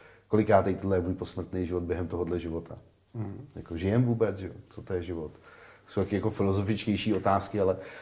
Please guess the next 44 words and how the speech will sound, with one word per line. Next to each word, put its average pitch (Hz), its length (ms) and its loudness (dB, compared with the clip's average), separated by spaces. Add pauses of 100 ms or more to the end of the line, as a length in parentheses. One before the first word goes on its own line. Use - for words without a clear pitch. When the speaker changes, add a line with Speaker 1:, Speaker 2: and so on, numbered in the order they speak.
(160)
Speaker 1:
mě 117 140 6
to 151 100 4
vlastně 143 280 4
nejvíc 135 300 2
sedí, 117 220 -2
jo, 82 80 -4
na 85 120 -4
to, 95 120 -8
co 92 140 -6
třeba 98 240 -2
říkají 95 240 -2
ty 104 80 -2
indiáni, 92 440 2
že 95 80 -4
vlastně 90 300 -4
žijem 95 180 -2
v 92 40 -2
jednom 95 220 -2
velkém 95 280 0
snu. 82 300 -8 (600)
A 90 60 -4
mně 104 200 2
to 110 140 2
vlastně 104 280 0
jako 107 140 -2
dává 107 260 4
smysl. - 320 -4 (460)
Proto 92 200 -2
rád 95 200 6
se 101 80 -6
sny 110 180 -2
pracuju, 95 380 0
protože 98 380 -4
ve 95 120 -2
snech 98 240 -8
můžeš 98 220 -4
přetvářet 92 480 -4
tu 101 140 -2
realitu 95 320 2
vlastně 95 260 -2
podle 92 360 0 (560)
svých 104 320 2
nějakých 113 340 0
představ, 98 600 -2